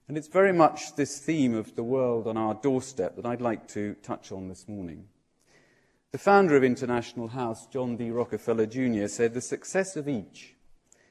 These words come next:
is dependent on the success of the other." And this is as true for nations as it is for individuals.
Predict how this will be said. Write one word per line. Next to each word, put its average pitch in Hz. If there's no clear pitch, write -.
is -
dependent 139
on 113
the 117
success -
of 95
the 110
other." 95
And 131
this 180
is 185
as 180
true 160
for 135
nations 139
as 120
it 123
is 107
for 117
individuals. 101